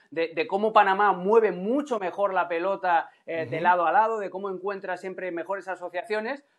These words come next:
Speaker 1: pero eso también forma parte del juego. Y aquí yo me quedo con el vaso medio lleno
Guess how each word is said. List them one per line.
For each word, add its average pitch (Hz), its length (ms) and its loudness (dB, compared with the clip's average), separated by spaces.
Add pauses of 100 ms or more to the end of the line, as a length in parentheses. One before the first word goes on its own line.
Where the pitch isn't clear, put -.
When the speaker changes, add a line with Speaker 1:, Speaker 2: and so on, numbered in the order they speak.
Speaker 1:
pero - 140 -12
eso 165 140 -10
también 165 280 -4
forma 214 360 -2
parte 202 480 2
del 135 220 -10
juego. 160 480 0
Y 139 120 -10
aquí 208 460 -6
yo 180 100 0
me 190 100 0
quedo 202 200 2
con 165 160 -2
el 151 40 -8
vaso 185 260 2
medio 185 240 0
lleno 208 420 -2